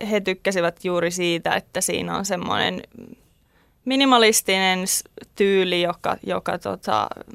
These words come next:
tavallaan siitä korostuu se laatu ja semmoinen ajattomuus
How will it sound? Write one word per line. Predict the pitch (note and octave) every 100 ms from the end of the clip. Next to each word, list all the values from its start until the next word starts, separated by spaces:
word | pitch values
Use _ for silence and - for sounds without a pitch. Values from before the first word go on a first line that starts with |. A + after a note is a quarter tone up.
| - -
tavallaan | F#3+ F#3+ F#3 F3+ F3 - - _ _ - - - - _ _ _ _ -
siitä | - F3+ F3+
korostuu | F3+ G3 F#3 F3+ - F3
se | F3
laatu | F3+ F3+ F3 F3 F3
ja | E3
semmoinen | E3+ F#3 G3 F#3 G2+
ajattomuus | G#2 G#2 G2+ _ A2+ G#2+ G#2+ A2 -